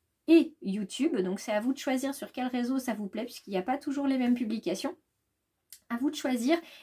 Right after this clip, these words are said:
et de nous rejoindre. Vous avez aussi en barre de description tout ce dont vous pourriez avoir besoin pour communiquer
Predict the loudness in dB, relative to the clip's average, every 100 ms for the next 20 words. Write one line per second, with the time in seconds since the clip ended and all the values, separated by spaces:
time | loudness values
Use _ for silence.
0 | 0 2 2 4 4 6 6 4 2 2
1 | 2 2 0 -4 -6 -2 -2 -2 -4 -2
2 | -2 0 2 0 0 -2 -6 -8 -4 -4
3 | -2 -2 -2 0 2 2 0 0 2 0
4 | -2 -2 -2 0 0 0 -4 -2 0 2
5 | 2 0 0